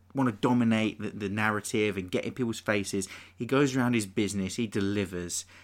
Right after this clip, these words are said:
He's tough. He reads the defenses. I love the guy, and I was t-, I th-, always thought he was better than Burrow. Uh, I just had Tua above him. So apologies, Justin. You're my boy. You're my nomination. Let's bring it home this week. Uh, Dan, how are you gonna beat me?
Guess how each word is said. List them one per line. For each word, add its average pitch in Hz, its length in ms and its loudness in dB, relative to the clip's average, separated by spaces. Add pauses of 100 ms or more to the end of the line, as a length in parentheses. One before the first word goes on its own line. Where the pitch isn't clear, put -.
He's 107 240 -2
tough. - 440 -2
He 113 120 -4
reads 120 300 2
the 104 100 -8
defenses. 95 720 -4
I 117 100 0
love 120 240 4
the 101 80 -2
guy, 95 240 -4 (400)
and 143 120 6
I 202 120 4
was 151 160 0
t-, - 200 -4
I 175 140 4
th-, 196 200 -4
always 143 280 4
thought 123 120 2
he 104 60 0
was 104 100 -2
better - 180 -2
than 104 140 -4
Burrow. 107 400 -2 (460)
Uh, 107 160 0 (140)
I 107 60 -4
just 104 160 -4
had 107 140 -6
Tua 110 260 2
above 92 220 -4
him. 85 120 -8
So 101 140 -2
apologies, 170 500 4
Justin. 120 540 0 (260)
You're 151 160 8
my 135 120 10
boy. 95 220 2
You're 127 140 6
my 135 100 6
nomination. 98 580 2
Let's 95 100 -2
bring 123 260 2
it 127 80 2
home 107 240 4
this 98 200 0
week. 95 360 -4 (400)
Uh, 107 260 2
Dan, 120 440 6 (120)
how 123 120 4
are 131 40 6
you 127 100 6
gonna 117 120 6
beat 120 220 4
me? 98 140 -2